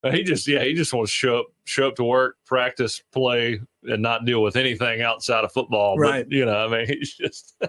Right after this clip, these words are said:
Speaker 1: he's just an old, uh, old, uh, you know, <laughs> crusty old man.
Speaker 2: Yeah, like football,
Speaker 1: <laughs>
Speaker 2: like a twenty-four seven football coach.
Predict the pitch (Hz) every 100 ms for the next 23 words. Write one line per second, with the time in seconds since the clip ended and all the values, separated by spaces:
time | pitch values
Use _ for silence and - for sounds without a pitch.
0 | - - - - 156 143 147 - 131 127
1 | 131 127 123 135 131 127 131 131 123 123
2 | 113 107 104 104 _ _ 131 127 117 -
3 | - - - - - 147 - 135 123 123
4 | 123 127 127 131 139 143 131 196 190 208
5 | 143 123 - - - - 139 156 147 160
6 | 143 - 170 165 143 165 151 - 151 127
7 | 120 - 165 131 113 - 127 113